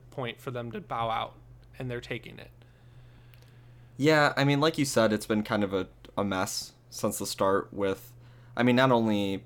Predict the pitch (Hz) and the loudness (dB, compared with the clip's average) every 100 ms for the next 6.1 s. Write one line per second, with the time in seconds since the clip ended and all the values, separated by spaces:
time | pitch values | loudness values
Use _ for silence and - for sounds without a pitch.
0 | - - - - - 95 98 101 98 98 | -16 -20 -20 -20 -6 -4 -2 -4 -2 -2
1 | 98 - 104 98 95 98 - 113 98 101 | -2 2 2 4 2 -2 -6 -2 -2 -2
2 | 110 95 101 95 - 98 98 98 98 - | -2 0 0 -2 0 0 0 -2 -6 -14
3 | - - - - 95 92 92 92 - - | -20 -20 -20 -6 -4 -2 -2 -6 -10 -18
4 | - - _ - - - 107 107 104 104 | -20 -20 _ -16 -4 2 2 4 2 2
5 | - 107 101 - - - 101 - - 101 | 0 0 0 -4 -12 -2 -2 -2 -2 -2